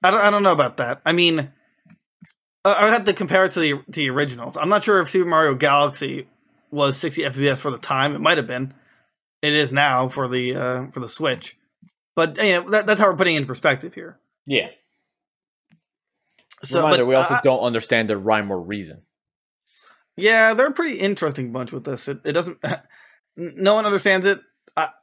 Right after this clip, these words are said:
Speaker 1: I mean, games always look smoother at the higher F P S. I mean, for speedrunning, I'd imagine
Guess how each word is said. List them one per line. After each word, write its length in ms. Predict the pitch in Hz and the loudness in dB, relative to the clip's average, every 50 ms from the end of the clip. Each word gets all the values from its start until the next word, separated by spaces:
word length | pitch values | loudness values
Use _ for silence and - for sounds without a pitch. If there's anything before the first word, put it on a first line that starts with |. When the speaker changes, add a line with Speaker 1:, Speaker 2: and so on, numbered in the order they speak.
| _ _ _ | _ _ _
Speaker 1:
I 60 | - 180 | 0 0
mean, 140 | 190 175 | 0 2
games 180 | 170 208 262 240 | 0 0 0 2
always 240 | 202 196 202 214 180 | 4 4 4 4 4
look 120 | 175 165 139 | 2 -2 -4
smoother 300 | - - 175 170 156 143 | -2 -2 -2 0 0 -2
at 60 | 131 | -2
the 80 | 135 | -2
higher 280 | 117 147 147 139 131 135 | -4 -2 -2 -2 -2 0
F 220 | 139 143 135 135 | -2 -2 -2 -2
P 140 | - - 139 | -4 -4 -2
S. 260 | 135 123 - - - - | -2 -2 -4 -8 -6 -4
I 80 | 156 160 | -2 0
mean, 280 | 160 156 151 143 135 | 0 0 0 -2 -2
for 120 | 127 151 139 | -4 -6 -8
speedrunning, 680 | 135 - - 208 254 226 175 165 139 131 131 135 139 | -6 -4 -2 0 0 2 2 0 0 0 -2 -4 -2
I'd 140 | 139 135 131 | -2 -2 -2
imagine 600 | 127 135 143 147 156 147 139 139 135 131 135 - | 0 0 2 2 2 0 -2 -4 -4 -4 -6 -12